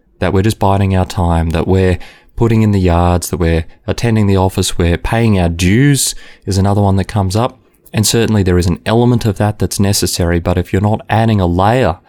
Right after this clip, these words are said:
of deliberate, conscious decision-making and hard work on top of that, then you're simply using that as an excuse for inactivity. The second one, and I think it comes off the first one fairly nicely, is the issue of fear. There are a lot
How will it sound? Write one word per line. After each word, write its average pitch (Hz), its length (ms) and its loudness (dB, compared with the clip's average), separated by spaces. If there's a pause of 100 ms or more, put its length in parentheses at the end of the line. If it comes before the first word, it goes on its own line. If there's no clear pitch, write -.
(380)
of 92 160 0
deliberate, 95 420 2
conscious - 380 -4
decision-making 87 680 -2
and 82 100 -2
hard 92 200 -2
work 85 200 0
on 82 80 -2
top 107 240 -6
of 95 120 -2
that, 82 240 -4
then 87 120 -2
you're 87 80 0
simply 110 320 -2
using 104 480 0
that - 240 -6 (380)
as 92 160 0
an 90 100 2
excuse - 720 -2 (460)
for - 120 -4
inactivity. 90 760 -2 (1700)
The 131 80 0
second 202 300 2
one, 101 180 2
and 90 120 2
I 87 40 0
think 92 200 -2
it - 100 -8
comes 104 440 0 (520)
off 101 180 -2
the 92 80 -4
first 90 300 0
one 87 100 2
fairly 87 260 0
nicely, 87 360 0
is 82 140 -2
the 92 80 0
issue 87 240 0
of 82 80 -4
fear. 92 560 0 (360)
There 95 160 2
are 90 320 0
a 90 80 -2
lot 92 540 0